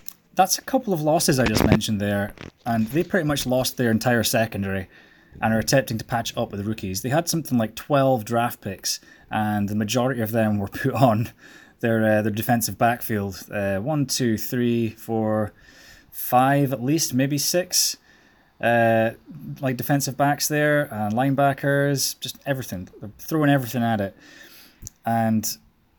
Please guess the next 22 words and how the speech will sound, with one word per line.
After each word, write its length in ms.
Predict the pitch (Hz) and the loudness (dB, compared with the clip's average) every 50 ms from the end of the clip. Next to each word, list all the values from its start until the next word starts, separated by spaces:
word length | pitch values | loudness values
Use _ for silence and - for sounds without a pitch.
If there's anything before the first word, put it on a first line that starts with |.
| _ | _
like, 160 | - 120 110 110 | -14 -12 -12 -12
yeah, 280 | 123 156 143 117 98 - | -4 -2 -2 -2 -2 -4
but, 180 | - 117 107 | -6 -6 -4
like, 380 | 113 110 107 98 - - - - | -4 -4 -6 -8 -14 -18 -10 -6
to, 120 | - 175 175 | -4 -4 -2
to 120 | - 156 | 0 0
me, 400 | 160 175 175 170 160 156 - - - _ - - - - | 2 2 2 2 2 0 -2 -4 -12 _ -20 -18 -12 0
having 320 | - 170 160 160 156 151 147 | 2 2 2 4 2 2 2
lost 300 | 170 185 175 - - - - _ _ - | 4 2 2 0 -4 -8 -10 _ _ -4
such 640 | - - - - - 180 - - - - - - - _ _ _ _ _ _ _ _ _ _ | -2 0 0 0 0 -2 -2 -2 -4 -4 -4 -6 -10 _ _ _ _ _ _ _ _ _ _
a 480 | - - 139 131 127 123 120 117 113 110 - | -4 -2 0 2 4 4 4 2 0 -2 -6
plethora 420 | - - 165 151 - - 143 127 | 0 0 0 0 0 0 0 0
of 80 | 120 113 | 0 0
defensive 420 | 113 - - 131 127 - 113 104 | -2 -2 0 0 0 -2 -2 -2
starters 680 | - - - 127 127 131 - - 113 101 104 98 - - _ | -2 0 2 2 0 0 0 -2 -2 -2 -2 -4 -6 -8 _
and 140 | - 110 107 | -4 -4 -4
expecting 480 | 107 - - - 135 123 - 127 - | -4 -4 -2 0 -2 -2 0 -4 -4
to 60 | - 107 | -4 -4
just 200 | 117 113 - - | -6 -6 -6 -8
plug 260 | - - 143 139 135 | -4 0 2 2 4
in 140 | 135 127 120 | 4 2 2
rookies, 480 | 131 143 143 - 180 180 180 175 - | 2 0 0 0 0 0 0 -2 -4